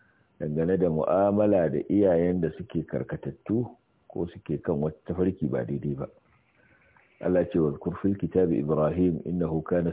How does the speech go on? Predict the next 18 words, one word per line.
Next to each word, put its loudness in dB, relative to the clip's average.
صديقا -2
نبيا. -4
إذ -8
قال 4
لأبيه 4
يا 6
أبت 2
لم 4
تعبد 2
ما 2
لا 2
يسمع 2
ولا 4
يبصر 2
ولا 4
يغني 0
عنك -6
شيئا. -4